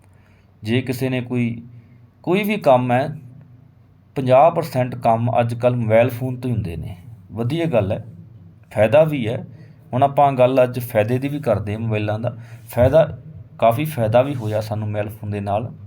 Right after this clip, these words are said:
ਜਿਸ ਤਰ੍ਹਾਂ ਪਹਿਲਾਂ ਕੋਈ ਅਸੀਂ ਪੈਸੇ ਕਢਾਉਣ ਵਾਸਤੇ, ਪੈਸੇ ਲੈਣ ਵਾਸਤੇ ਬੈਂਕਾਂ ਵਿੱਚ ਜਾਂਦੇ ਸੀ, ਤੇ ਹੁਣ ਅੱਜ ਕੱਲ੍ਹ ਸਾਨੂੰ ਬੈਂਕਾਂ 'ਚ ਜਾਣ ਦੀ ਲੋੜ ਨਹੀਂ, ਮੋਬਾਈਲ ਤੋਂ ਅਸੀਂ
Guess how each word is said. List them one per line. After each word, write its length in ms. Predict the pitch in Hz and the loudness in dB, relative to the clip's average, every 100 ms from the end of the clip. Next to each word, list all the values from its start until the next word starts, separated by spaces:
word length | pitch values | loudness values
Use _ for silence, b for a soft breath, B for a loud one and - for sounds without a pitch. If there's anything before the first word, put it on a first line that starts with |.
| - - - _ b b b b b _ _ 117 | -20 -20 -20 _ b b b b b _ _ -6
ਜਿਸ 140 | 120 | -4
ਤਰ੍ਹਾਂ 240 | 117 135 127 | -2 0 2
ਪਹਿਲਾਂ 320 | 131 135 131 | 2 0 0
ਕੋਈ 440 | 127 123 117 113 - | 0 -2 -2 -6 -10
ਅਸੀਂ 200 | 120 123 | -8 -6
ਪੈਸੇ 400 | 120 117 113 127 | 0 0 0 -2
ਕਢਾਉਣ 280 | 117 120 104 | -4 -2 -2
ਵਾਸਤੇ, 540 | 104 107 - 113 113 - B B B - | -2 -4 -8 -10 -10 -12 B B B -6
ਪੈਸੇ 280 | 113 117 120 | -2 -2 -2
ਲੈਣ 240 | 113 110 | 0 0
ਵਾਸਤੇ 420 | 110 107 - 104 98 | -2 -4 -6 -8 -6
ਬੈਂਕਾਂ 400 | 107 117 131 123 | -4 -2 -2 -2
ਵਿੱਚ 140 | 117 | -4
ਜਾਂਦੇ 360 | 101 104 101 104 | -4 -4 -4 -6
ਸੀ, 240 | 123 123 - - - _ - b b b b b - | -6 -10 -12 -20 -20 _ -20 b b b b b -8
ਤੇ 100 | 123 | -4
ਹੁਣ 220 | 117 123 | 0 0
ਅੱਜ 120 | 123 | 0
ਕੱਲ੍ਹ 180 | 127 131 | -4 -4
ਸਾਨੂੰ 280 | 120 120 117 | -2 -2 0
ਬੈਂਕਾਂ 340 | 120 117 135 | -2 -2 -4
'ਚ 40 | |
ਜਾਣ 180 | 113 110 | -2 -4
ਦੀ 140 | 117 110 | -4 -4
ਲੋੜ 240 | 113 113 | -6 -4
ਨਹੀਂ, 120 | 120 | -2
ਮੋਬਾਈਲ 280 | 110 107 113 | 2 2 2
ਤੋਂ 160 | 120 123 | -2 -6
ਅਸੀਂ 200 | 120 | -6